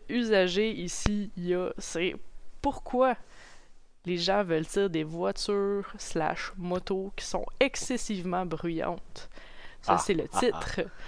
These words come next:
Speaker 2: Ça, je l'aime.
Speaker 1: Le, le texte en tant que tel dit, « Avoir une voiture extrêmement bruyante est-il souhaitable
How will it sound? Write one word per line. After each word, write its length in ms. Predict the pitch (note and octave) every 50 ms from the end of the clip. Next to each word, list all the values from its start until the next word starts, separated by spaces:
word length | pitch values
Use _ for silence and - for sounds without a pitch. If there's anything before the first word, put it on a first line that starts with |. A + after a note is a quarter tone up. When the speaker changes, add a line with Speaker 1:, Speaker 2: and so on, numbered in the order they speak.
| - - - - - - - -
Speaker 2:
Ça, 200 | - - A2+ A2
je 120 | G2 F#2+
l'aime. 180 | F2 E2 C#2+ - - - - - - - - - - - - - - - - - - - - - - - - - - - - -
Speaker 1:
Le, 360 | - F#3+ F#3 F3 E3 D#3+ D#3 D3
le 140 | D#3 E3
texte 240 | D#3+ - A3+ - -
en 80 | F3 D3+
tant 120 | - D3+ E3
que 40 | E3+
tel 260 | - - B3 A3+ G3+
dit, « 240 | F3+ F#3+ A3+ A#3+ -
Avoir 260 | - A#3+ B3+ D4+ E4
une 100 | D#4 A#3
voiture 460 | G#3 F3+ E3+ F3+ - - A#3+ A#3 A#3+ -
extrêmement 580 | - B3+ - - - - G#3+ F3+ F3+ G3 G#3 G#3+
bruyante 640 | G3 E3+ F#3 E3+ - F#3+ F#3+ G3 G3+ G#3+ A3 A3 G3+
est-il 300 | E3+ - - A3 G#3+ G3
souhaitable 840 | - - A#3+ A#3+ A#3 - - B3+ C4+ B3+ G3+ E3+ D#3+ D#3+ D#3 D#3+